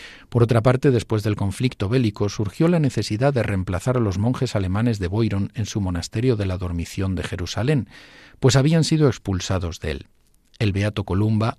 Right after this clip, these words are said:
anheló realizar una fundación de Maredsú en Tierra Santa, pero pese a sus esfuerzos y a los apoyos que pudo obtener,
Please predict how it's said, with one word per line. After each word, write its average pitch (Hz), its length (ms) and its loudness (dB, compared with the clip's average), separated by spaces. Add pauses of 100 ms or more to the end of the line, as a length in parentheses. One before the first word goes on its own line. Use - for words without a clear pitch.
anheló 101 560 0
realizar 104 560 -2
una 135 160 4
fundación 110 600 -2
de 95 80 -2
Maredsú 90 500 -2
en 98 120 2
Tierra 87 280 -4
Santa, 82 420 -4 (440)
pero 120 220 4
pese 156 320 2
a 98 40 0
sus - 220 -4
esfuerzos 98 640 -2
y 101 40 0
a 95 40 0
los 90 160 -4
apoyos 95 400 -2
que 90 120 -6
pudo 120 220 2
obtener, 90 420 -2